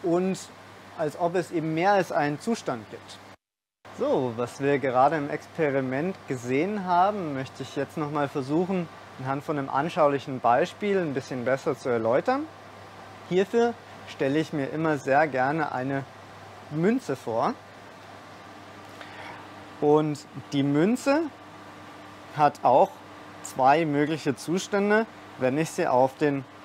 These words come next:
Boden fallen lasse. Ich kann entweder Kopf haben oder ich kann Zahl haben. Wenn ich jetzt die Münze mit Zahl nach oben zeigend fallen lasse, dann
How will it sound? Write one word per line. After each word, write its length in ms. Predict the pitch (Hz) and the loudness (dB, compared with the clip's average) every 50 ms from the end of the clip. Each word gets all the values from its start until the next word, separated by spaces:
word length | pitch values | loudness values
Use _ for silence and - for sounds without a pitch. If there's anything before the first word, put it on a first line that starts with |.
| - - - - | -20 -14 -4 0
Boden 320 | 147 147 165 160 160 147 | 4 4 4 4 2 -2
fallen 360 | - - 127 120 117 110 104 | 0 2 2 2 2 -2 -6
lasse. 300 | 104 104 107 - - - - | -8 -10 -10 -10 -12 -10 -10
Ich 140 | 101 - - | -10 -10 -6
kann 160 | - 127 117 | -6 -6 -4
entweder 580 | - - 131 151 151 165 156 139 147 135 127 123 - - - - - - - - - - - - - - - - | -4 -4 -4 -2 2 2 4 6 6 6 4 2 0 -8 -20 -20 -20 -18 -18 -18 -18 -18 -18 -18 -18 -18 -16 -8
Kopf 400 | - - 180 - - - - - | 0 0 0 0 0 -10 -4 4
haben 420 | 208 190 202 220 220 240 269 285 - - - - - - - - - - - - - - - - | 6 6 6 6 4 2 -4 -8 -8 -12 -20 -20 -20 -20 -20 -20 -18 -18 -18 -18 -18 -18 -10 -2
oder 480 | - 135 143 156 160 185 185 190 208 202 - - - - - - - - - - - - | 2 4 4 6 6 6 6 6 4 0 -6 -12 -20 -20 -20 -20 -18 -18 -18 -16 -10 -10
ich 140 | 117 - | -10 -6
kann 200 | - 156 147 143 | -4 -4 -4 -4
Zahl 420 | - - - 127 120 131 139 143 139 | -4 2 4 6 8 8 8 6 4
haben. 260 | 127 107 101 90 - - - - - - - - - - - - - - - - | 0 -2 -2 -4 -8 -14 -20 -20 -20 -20 -20 -18 -18 -18 -18 -18 -18 -16 -8 -2
Wenn 140 | 131 131 143 | 0 2 2
ich 120 | 151 147 | 2 2
jetzt 300 | - 165 143 - - - - - 147 135 - | 2 0 0 0 -6 -14 -8 -8 -6 -2 0
die 80 | 151 | 2
Münze 580 | 147 156 160 185 226 - - 220 208 202 196 190 - - - - - - - - - - - - | 4 4 4 4 2 4 6 6 6 6 4 2 -2 -12 -20 -20 -18 -18 -18 -18 -18 -16 -8 -2
mit 280 | 147 151 151 147 - - - - - - 135 - | 2 2 2 0 0 -12 -18 -16 -12 -10 -10 -4
Zahl 340 | - 175 143 135 147 170 175 | 2 4 6 8 8 8 6
nach 180 | 170 156 147 - - | 4 2 2 2 0
oben 300 | 170 196 233 226 185 160 | 2 2 2 2 0 -4
zeigend 580 | - - 151 127 127 135 143 180 220 240 - - - - - - - - - - - - - - - - | 0 2 4 6 6 4 4 0 -4 -6 -8 -10 -20 -20 -20 -20 -20 -18 -18 -18 -18 -18 -18 -12 -2 4
fallen 320 | 190 180 220 240 156 127 | 6 6 6 6 4 2
lasse, 340 | 123 120 123 127 - 220 262 311 277 - - - - - - - - - - - - - - - | 2 2 0 2 2 0 0 -2 -4 -10 -18 -20 -20 -18 -18 -18 -18 -18 -18 -18 -18 -14 -4 2
dann 380 | 143 135 131 147 165 180 185 | 6 6 6 6 4 2 -2